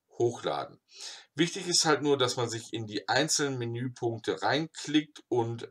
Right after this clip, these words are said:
da die Sachen auch durcharbeitet, ja. Äh, zum Beispiel haben wir hier Pop-up-Fenster, das wären hier solche Fenster, dass man das alles anpasst an seine Farben, an seinen Style, an sein,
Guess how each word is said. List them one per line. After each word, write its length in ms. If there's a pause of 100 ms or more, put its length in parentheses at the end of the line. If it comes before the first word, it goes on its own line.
da 520
die 260
Sachen 380
auch 260 (140)
durcharbeitet, 1120
ja. 320 (640)
Äh, 220
zum 180
Beispiel 260
haben 80
wir 60
hier 160
Pop-up-Fenster, 1400 (580)
das 220
wären 140
hier 220
solche 640 (180)
Fenster, 560
dass 220
man 160
das 280
alles 460
anpasst 640
an 160
seine 380
Farben, 560
an 220
seinen 340
Style, 720
an 160
sein, 420